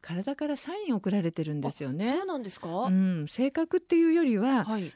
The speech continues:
Speaker 1: 肝臓やっぱりこう、ちょっと負担が出てきていたり、脳にね、影響が出て、お酒のせいで、
Speaker 2: ええ。
Speaker 1: というふうに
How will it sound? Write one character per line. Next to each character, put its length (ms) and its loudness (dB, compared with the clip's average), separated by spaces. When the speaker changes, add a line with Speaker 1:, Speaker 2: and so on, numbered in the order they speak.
Speaker 1:
肝 300 2
臓 160 2
や 80 2
っ 60 -2
ぱ 140 0
り 100 -2
こ 100 -2
う、 40 -6
ち 100 -4
ょ 20 -2
っ 40 -6
と 100 -2
負 100 -10
担 360 4
が 260 2
出 100 2
て 100 0
き 120 -6
て 160 -2
い 40 -2
た 220 -8
り、 340 0
脳 220 4
に 160 2
ね、 260 -6
影 200 0
響 160 -2
が 100 0
出 160 -2
て、 180 -4
お 60 -4
酒 280 -4
の 120 -2
せ 220 -4
い 80 -2
で、 60 0
Speaker 2:
え 40 -2
え。 440 -6
Speaker 1:
と 120 2
い 80 4
う 100 2
ふ 120 -2
う 80 6
に 300 2